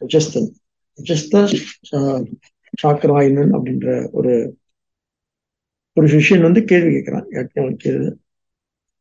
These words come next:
இது என்ன கேள்வி கேட்கிறான் அப்படின்னு சொன்னா, அந்த முதல் மந்திரத்தை பார்ப்போம். அதஹ ஏனம் உஜஸ்த, உஷஸ்த, உஷஸ்தஹ சாக்கராயணஹ பப்ரச்ச யாக்கியம் வாக்கியேதி உவாச்ச.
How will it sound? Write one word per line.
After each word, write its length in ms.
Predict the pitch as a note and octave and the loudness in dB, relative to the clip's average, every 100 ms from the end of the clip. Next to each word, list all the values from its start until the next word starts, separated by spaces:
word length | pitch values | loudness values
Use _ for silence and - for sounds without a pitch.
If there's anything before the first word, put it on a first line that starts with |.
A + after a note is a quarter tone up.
| _ _ _ | _ _ _
இது 220 | - E3+ F3+ | 2 4 6
என்ன 240 | E3+ F#3 | 6 6
கேள்வி 300 | E3 D#3+ D3+ | 6 4 4
கேட்கிறான் 320 | D#3+ D#3+ D#3+ | 2 4 4
அப்படின்னு 160 | C#3+ C#3+ | 4 0
சொன்னா, 360 | D#3 D#3 G#3 | 2 4 4
அந்த 140 | F#3+ B2 | 4 0
முதல் 260 | C#3 D3+ | 2 4
மந்திரத்தை 360 | D3 C3 B2 - | 4 2 -2 -4
பார்ப்போம். 460 | C#3+ C3+ F3+ G#3 - _ - | -4 -2 2 2 0 _ -10
அதஹ 580 | C3 D3+ D3 F3 A#3+ - - _ _ - | 0 2 4 4 2 -2 -12 _ _ 2
ஏனம் 420 | D#3 C#3+ D#3 G#3 - - | 4 6 4 2 -2 -4
உஜஸ்த, 540 | B2+ D3+ - - G3 - _ _ _ _ _ - | -2 -2 -2 -2 -2 -4 _ _ _ _ _ -2
உஷஸ்த, 640 | D3 D#3+ - - F#3 B3 - _ _ _ _ _ _ _ D3 | 2 0 0 0 0 0 -4 _ _ _ _ _ _ _ 0
உஷஸ்தஹ 640 | G#3 - - D#3+ E3 G3+ | 2 2 2 2 4 4
சாக்கராயணஹ 1040 | G#3+ D3+ D#3 D#3 D#3 D#3 D3 C#3 F3+ G3 - - _ _ _ _ _ E3+ | 4 2 0 2 2 4 4 2 4 4 2 -6 _ _ _ _ _ -2
பப்ரச்ச 640 | D#3+ - B2+ - G3 - - _ _ | -2 -2 -4 0 0 0 -6 _ _
யாக்கியம் 380 | D#3+ D3+ D3+ D3+ | 0 2 2 2
வாக்கியேதி 720 | D3 - - C#3+ C3 F3+ G3+ - _ _ _ | 2 -2 0 2 2 2 0 -2 _ _ _
உவாச்ச. 600 | D3+ B2+ - D3 C#3+ - | 4 4 2 2 2 0